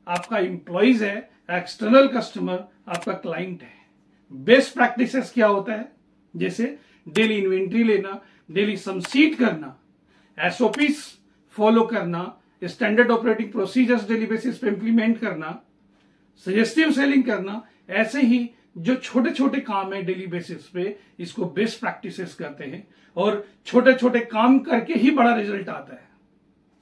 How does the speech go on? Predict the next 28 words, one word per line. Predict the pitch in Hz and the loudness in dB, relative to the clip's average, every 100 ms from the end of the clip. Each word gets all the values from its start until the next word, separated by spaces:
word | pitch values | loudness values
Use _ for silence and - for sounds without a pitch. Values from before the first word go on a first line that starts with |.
| - | -10
सबसे | 180 - 311 | -10 -2 -2
पहली | - 220 190 185 | 0 -2 -2 -4
बात, | 143 - _ _ _ _ _ _ _ _ _ _ - 147 | -8 -16 _ _ _ _ _ _ _ _ _ _ -20 -10
जब | 135 208 | -6 -2
भी | 208 269 | 0 2
आप | 220 - _ _ - | 0 -4 _ _ -14
इसका | 196 220 | -6 -2
जवाब | 180 170 180 233 180 | -2 -2 4 4 4
दें, | 175 180 _ _ _ _ | -6 -10 _ _ _ _
natural | - 147 185 226 262 269 262 | -14 -2 2 4 6 8 8
बात | 220 220 220 | 6 2 0
करें, | 202 269 _ _ _ _ _ _ | -8 -8 _ _ _ _ _ _
ऐसा | 180 185 262 | -6 2 6
ना | 269 247 | 6 6
लगे | 226 240 | 4 2
कि | 247 | 2
आप | 226 180 | 0 0
रट | 180 226 233 | 0 0 0
के | 262 | 0
आए | 208 196 208 240 _ _ _ _ _ _ _ _ _ | 0 -2 -6 -14 _ _ _ _ _ _ _ _ _
और | 185 214 233 - _ _ _ - | 0 2 2 -2 _ _ _ -2
किसी | 226 226 269 | 0 4 2
की | 269 | 2
सुनी | - 226 285 | 2 2 4
सुनाई | 247 247 226 | 4 4 4
बात | 220 214 | 2 0
ना | 220 214 | 0 -4
करें, | 170 175 | -4 -6